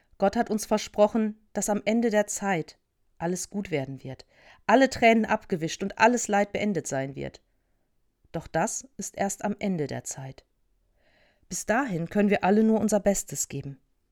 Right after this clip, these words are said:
einander vertrauen und immer wieder verzeihen, wenn mal wieder etwas nicht so läuft, wie wir uns das vorgestellt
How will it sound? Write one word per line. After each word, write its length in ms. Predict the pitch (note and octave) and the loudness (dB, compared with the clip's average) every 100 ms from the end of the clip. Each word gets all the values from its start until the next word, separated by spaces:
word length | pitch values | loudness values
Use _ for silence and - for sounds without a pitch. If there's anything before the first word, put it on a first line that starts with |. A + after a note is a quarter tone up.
| _ _ _ - | _ _ _ -14
einander 340 | D#3+ D#3 D#3 | -10 -8 -8
vertrauen 560 | D#3 D#3+ - F3+ F3+ C#3+ _ _ _ _ _ - | -8 -10 -10 -8 -8 -12 _ _ _ _ _ -8
und 140 | G3+ | -4
immer 260 | G3 A3 G3+ | 0 0 0
wieder 180 | G3+ | -2
verzeihen, 680 | G3+ G3+ - G3 F#3+ D3+ C#3+ _ _ _ _ - | -2 -4 -4 -4 -4 -6 -12 _ _ _ _ -10
wenn 140 | E3 | -6
mal 160 | E3+ D#3+ | -6 -4
wieder 220 | E3+ E3+ | -4 -4
etwas 320 | - F3 - | -6 -8 -8
nicht 200 | F#3 - | -10 -10
so 120 | - | -8
läuft, 420 | E3+ E3 E3 - - _ _ | -4 -4 -6 -10 -20 _ _
wie 160 | F#3+ E3+ | -10 -6
wir 180 | F3 | -4
uns 160 | E3 D#3+ | -4 -6
das 160 | F#3 - | -8 -10
vorgestellt 680 | - C#3+ - - C#3+ C#3+ | -14 -16 -16 -12 -12 -12